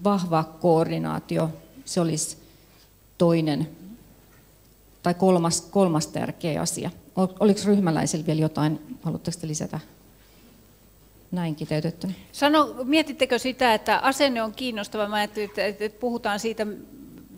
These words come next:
Speaker 2: myöhemminkin vielä tänään. Miten asenne muuttuu? Me aina kaikki toivotaan, eikö niin, että erityisesti vanhustenhuollossa me toivotaan sitä. Mietittekö sitä yhtään?
Speaker 1: Ö, ei me sitä mietitty, mutta jos mä niinku itse, itse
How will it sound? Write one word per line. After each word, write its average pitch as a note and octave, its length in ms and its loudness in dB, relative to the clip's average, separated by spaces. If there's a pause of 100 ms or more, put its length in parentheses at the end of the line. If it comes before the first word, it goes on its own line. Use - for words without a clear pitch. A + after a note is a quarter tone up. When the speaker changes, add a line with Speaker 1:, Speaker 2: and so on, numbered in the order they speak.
Speaker 2:
myöhemminkin A3 680 0
vielä G#3+ 240 4
tänään. A#3 320 2 (300)
Miten D4 400 2
asenne A#3+ 420 2
muuttuu? G3 640 0 (180)
Me C4+ 100 2
aina D4 220 6
kaikki A#3+ 300 4
toivotaan, F#3+ 600 0
eikö F#3+ 240 -4
niin, F#3+ 280 0
että F3+ 280 0
erityisesti A#3+ 680 -2
vanhustenhuollossa F#3 840 2
me F3+ 100 -6
toivotaan F3+ 420 -2
sitä. - 180 -6
Mietittekö G3 520 0
sitä - 260 -6
yhtään? - 360 -10 (920)
Speaker 1:
Ö, F#3 160 0 (300)
ei A#3+ 220 4
me G3+ 120 2
sitä A3 200 -2
mietitty, A3 400 2
mutta G#3+ 180 2
jos G#3 100 2
mä G#3+ 120 6
niinku G#3+ 420 2 (600)
itse, A#3+ 440 -2
itse G#3+ 640 -4